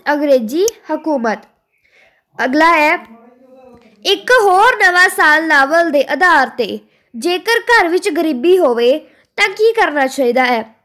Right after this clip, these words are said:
ਰਿਸ਼ਤੇਦਾਰਾਂ ਤੋਂ ਮੰਗਣਾ ਚਾਹੀਦਾ ਹੈ, ਮੰਗ ਕੇ ਖਾਣਾ ਚਾਹੀਦਾ ਹੈ, ਮਿਹਨਤ ਕਰਨੀ ਚਾਹੀਦੀ ਹੈ, ਉਪਰੋਕਤ ਵਿੱਚੋਂ ਕੋਈ ਨਹੀਂ।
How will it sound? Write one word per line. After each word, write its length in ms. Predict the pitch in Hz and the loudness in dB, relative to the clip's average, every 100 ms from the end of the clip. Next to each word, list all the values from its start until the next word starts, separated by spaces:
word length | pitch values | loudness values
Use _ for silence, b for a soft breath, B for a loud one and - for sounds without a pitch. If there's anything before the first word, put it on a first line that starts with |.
| - | -6
ਰਿਸ਼ਤੇਦਾਰਾਂ 680 | 254 294 302 392 320 349 349 | -2 -2 -2 -4 0 2 0
ਤੋਂ 120 | 359 | -2
ਮੰਗਣਾ 320 | 339 311 339 | -4 -2 -2
ਚਾਹੀਦਾ 360 | 359 339 294 311 | -2 -2 0 -2
ਹੈ, 140 | 311 311 b b b | -2 -8 b b b
ਮੰਗ 280 | 262 320 311 | 0 0 0
ਕੇ 160 | 370 392 | -6 -8
ਖਾਣਾ 340 | - 330 339 | -6 -2 -2
ਚਾਹੀਦਾ 320 | 339 330 302 | -2 -4 -2
ਹੈ, 220 | 311 311 320 _ - | -2 -2 -6 _ -10
ਮਿਹਨਤ 400 | 269 370 359 427 | -4 -2 -2 -4
ਕਰਨੀ 340 | 403 381 339 | -2 -2 -2
ਚਾਹੀਦੀ 440 | 349 359 311 311 330 | -4 -2 -2 -2 -2
ਹੈ, 160 | 302 294 b b - | -4 -8 b b -8
ਉਪਰੋਕਤ 540 | 392 427 440 440 440 | -4 0 0 0 -2
ਵਿੱਚੋਂ 300 | 392 392 349 | -2 -2 -4
ਕੋਈ 300 | 269 269 262 | 0 0 0
ਨਹੀਂ। 300 | 254 226 226 | -2 -4 -4